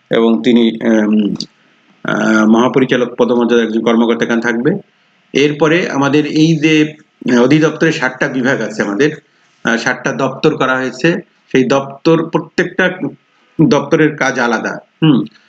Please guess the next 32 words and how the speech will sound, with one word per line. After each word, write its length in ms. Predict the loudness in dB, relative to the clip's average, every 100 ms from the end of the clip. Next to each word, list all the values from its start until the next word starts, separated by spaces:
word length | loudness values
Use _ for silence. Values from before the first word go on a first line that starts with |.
| _ -6
এখানে 280 | -4 -2 0
যেমন 260 | -2 -2
প্রশাসন 440 | -2 -2 -2 -2 0
বিভাগ 280 | 0 0
আছে, 200 | -2 -4
পরিকল্পনা 480 | 0 0 2 0 0
উন্নয়ন 280 | 2 2 2
বিভাগ 200 | 2 2
আছে, 180 | 0 0
প্রশিক্ষণ 440 | -2 -2 0 0
বিভাগ 220 | 2 2
আছে, 320 | 2 0 -2 -2 _ -20 _ _ _
পরিবীক্ষণ 560 | 0 2 2 0 0 0
ও 60 | 2
মূল্যায়ন 420 | 2 2 2 2
বিভাগ 300 | 2 2 0
আছে, 160 | 0
পলিসি 400 | -2 0 0 2
অপারেশন 420 | 0 0 -2 -2 -2
আছে, 180 | -2
প্রোগ্রাম 480 | -2 0 0 0 0
এবং 180 | 0 2
অর্থ। 320 | 2 -2 -8 -8 -10 _ _ -4
এই 320 | 0 2 0
সাতজন 640 | -2 -4 -4 -2 0 0
ডিডি 240 | 2 4 4
বলা 180 | 2 -2
যেতে 220 | -4 -4
পারে। 240 | -2 -2 -6 _ _ _
এই 180 | 0 0
সাতটি 380 | -2 -6 -2 -2
বিভাগের 600 | 0 0 0 0 0